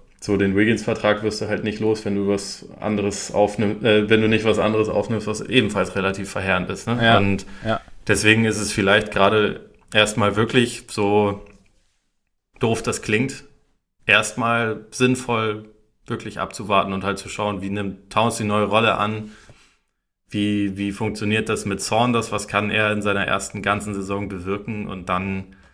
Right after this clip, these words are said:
Speaker 2: Ja.
Speaker 1: nächstes Jahr den nächsten Anlauf starten. Und dann bekommt man, also irgendeinen Plan hatten sie ja offensichtlich, wie sie jemanden wie Russell auch vertraglich hätten integrieren können, obwohl sie finanziell gar keinen Spielraum dafür hatten. Vielleicht kriegen sie es nächstes Jahr dann wirklich hin.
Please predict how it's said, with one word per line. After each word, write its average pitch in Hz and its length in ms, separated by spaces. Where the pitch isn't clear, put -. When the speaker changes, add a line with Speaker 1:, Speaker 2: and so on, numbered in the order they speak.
Speaker 2:
Ja. - 120
Speaker 1:
nächstes 107 360
Jahr 113 340
den - 280
nächsten 127 280
Anlauf 98 300
starten. 90 400
Und 104 180
dann 98 260
bekommt 120 300
man, - 120
also 101 260
irgendeinen 127 260
Plan 120 280
hatten 123 200
sie 120 120
ja 123 140
offensichtlich, 113 560
wie 113 100
sie 110 220
jemanden 104 380
wie 101 60
Russell 107 600
auch - 160
vertraglich 104 500
hätten 107 180
integrieren 107 440
können, 135 180
obwohl 101 200
sie 98 120
finanziell 107 420
gar 104 160
keinen 127 180
Spielraum 123 380
dafür 117 260
hatten. 127 260
Vielleicht 107 340
kriegen 117 160
sie 110 80
es 107 120
nächstes 117 320
Jahr 113 100
dann 107 160
wirklich 107 280
hin. 90 160